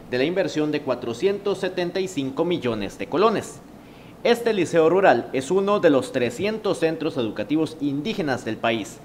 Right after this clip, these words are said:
Se ubica en el caserío Yuapín,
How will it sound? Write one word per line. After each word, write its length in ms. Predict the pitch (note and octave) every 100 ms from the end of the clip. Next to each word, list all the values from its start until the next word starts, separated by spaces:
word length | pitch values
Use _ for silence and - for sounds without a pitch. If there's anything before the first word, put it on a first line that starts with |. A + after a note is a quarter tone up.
| - - - - -
Se 200 | - G#3
ubica 460 | G#3 G3+ - D#3 B2+
en 120 | C3+
el 160 | C3
caserío 480 | E3 E3+ F3 D#3+ F3 C3
Yuapín, 580 | C3+ D3 C#3 G#3 F#3+